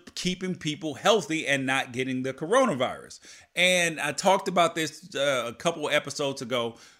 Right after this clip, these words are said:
but every other league has shortened or modified their season. M L B, the N H L, college football,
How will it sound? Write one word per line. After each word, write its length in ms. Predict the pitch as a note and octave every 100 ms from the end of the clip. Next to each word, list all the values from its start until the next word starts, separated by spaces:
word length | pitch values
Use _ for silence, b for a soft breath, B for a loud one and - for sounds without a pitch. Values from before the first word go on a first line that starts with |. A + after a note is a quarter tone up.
| _
but 220 | - D#3 E3+
every 380 | G3 A3 A3+ G3+
other 280 | F#3 F3+
league 520 | C3+ E3 G#3 D#3+ C3 B2+
has 200 | D3 -
shortened 640 | - - G#3 F#3 G3 F#3+ D#3+
or 160 | D3+
modified 720 | C#3+ D#3 E3+ E3+ - C#3 C3+
their 120 | C#3+ C#3
season. 480 | - G#3+ G#2+ D2 _ b b -
M 160 | D3 D3+
L 160 | C3
B, 540 | G#2+ D#3+ F#3+ F#3+ F#3 b b _
the 140 | B2+ C3
N 80 | C3+
H 260 | A#2 -
L, 520 | E3 F3 E3+ E3 E3 _ _ _ -
college 360 | D#3+ C3 A2
football, 840 | - G#3 F3+ D#3+ E3+ D#3+ D#3+ D#3